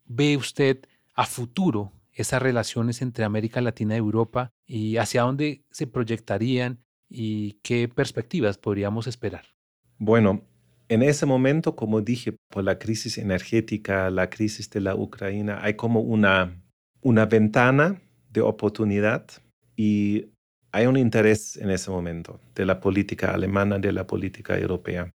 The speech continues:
Speaker 2: Y lo que yo espero es que no sea para el momento ahora, sino que se extienda a los próximos años con una base más estratégica.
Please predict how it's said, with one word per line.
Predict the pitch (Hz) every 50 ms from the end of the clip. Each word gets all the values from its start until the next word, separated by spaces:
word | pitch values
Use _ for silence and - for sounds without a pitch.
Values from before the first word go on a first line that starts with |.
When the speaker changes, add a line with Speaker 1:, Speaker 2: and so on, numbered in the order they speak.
| _ _ _ _
Speaker 2:
Y | - 107 107
lo | 101 110 107
que | 107 117 110
yo | 107 123 123
espero | 135 131 - - - 131 131 131 147 143
es | 127 120 113 - - -
que | - - 110 104 110 - - -
no | 117 110 113 123
sea | 123 123 - 131 127 127 127 123 113 107 - - - _ _ _ -
para | 107 104 101 101 107
el | 107 101
momento | 104 101 101 104 110 117 113 110 117 110
ahora, | 110 107 107 107 113 120 131 143 165 160 - _ _ _ _ _ _ _ _ -
sino | - - - 117 110 110 113 110
que | - - 113 104 107 - - -
se | - - - 120 92
extienda | 104 - - - - - 123 127 131 135 123 123 131 156 160 - _ _ _ _ _ _ _ _ _ -
a | - 101
los | 104 107 104
próximos | - - 117 110 - - 120 113 104 -
años | - 110 107 107 113 123 135 147 - - - - - _ _ _ _ _ _
con | - - 107
una | 117 117 107 104
base | 95 95 101 107 - 107
más | 95 95 92 -
estratégica. | - - - - - 92 82 82 85 - - 131 - - 117 -